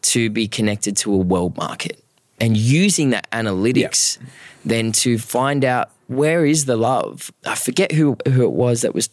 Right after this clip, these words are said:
Speaker 1: talking on a podcast about, and it's no different to the way it used to be, is finding the communities that most align with what you do.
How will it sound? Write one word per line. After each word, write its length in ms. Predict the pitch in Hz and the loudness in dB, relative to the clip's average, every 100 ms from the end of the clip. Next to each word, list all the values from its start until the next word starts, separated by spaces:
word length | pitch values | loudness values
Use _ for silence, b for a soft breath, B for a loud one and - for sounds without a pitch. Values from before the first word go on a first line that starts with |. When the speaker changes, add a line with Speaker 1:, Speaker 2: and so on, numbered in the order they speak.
| - | -2
Speaker 1:
talking 440 | 131 117 113 104 | -2 0 0 0
on 80 | 117 | -2
a 60 | 110 | -4
podcast 600 | - 113 113 113 110 - | -2 -4 -2 -2 0 -2
about, 380 | 101 113 107 - B B B B B - | -2 0 0 -4 B B B B B -4
and 120 | 175 | -2
it's 160 | 175 | 0
no 160 | 190 220 | 2 2
different 340 | 160 151 147 127 | 2 0 0 0
to 80 | |
the 100 | 120 | 0
way 160 | 120 113 | 2 0
it 60 | - | 0
used 260 | 120 - | 0 0
to 60 | 131 | 0
be, 220 | 113 110 | 0 2
is 140 | 131 - b - | 2 -2 b -16
finding 720 | - 143 151 160 156 156 151 | -2 0 2 2 2 2 0
the 100 | 127 | -2
communities 680 | - 117 123 123 117 113 110 | -2 2 2 2 2 0 0
that 140 | 95 | 0
most 320 | 101 104 104 | 0 0 0
align 320 | 101 98 92 92 | 0 0 0 -2
with 120 | 85 | -4
what 160 | 85 | -6
you 80 | - | -6
do. 140 | 80 | -8